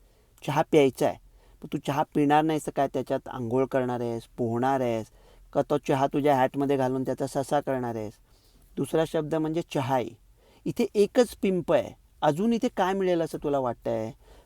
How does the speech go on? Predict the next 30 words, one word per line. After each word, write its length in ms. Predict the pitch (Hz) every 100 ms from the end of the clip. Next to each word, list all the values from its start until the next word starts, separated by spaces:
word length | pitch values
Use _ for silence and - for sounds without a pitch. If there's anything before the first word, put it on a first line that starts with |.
| -
पण, 200 | 139 131
अ, 300 | 131 123 123 123
कोकम 320 | 135 120 135
सरबत, 540 | 131 127 123 123 120 117 -
पियुष, 480 | 131 127 123 123 - - - - -
पगार 280 | 135 147 147
झाल्यावर 340 | 139 139 139
पहिले 340 | - 131 139 143
तीन 260 | 143 139
दिवस 220 | 139 139 -
तू 80 | 143 139
पितोस 300 | 131 135 131 147
ती 100 | 135
रम, 440 | 135 139 131 127 - - -
का 80 | 147
उरलेले 400 | 135 139 143 139
दिवस 280 | 139 139 -
पितोस 280 | 147 135 139 -
ती 60 | 143
मोसंबी 500 | 139 127 139 135 135
नारंगी? 560 | 123 123 123 113 110 - _ _ _ -
आणि 120 | 180
पहिला 260 | 190 151 170
शब्द 180 | 185 185
म्हणजे 220 | 190 196
दुहाई. 480 | 151 147 151 151 120 - - - -
एवढा 420 | - 175 170 196 233
सगळ्यांचा 480 | 233 208 214 214 214
वेळ 260 | 185 180
काढून 500 | 180 160 143 123 120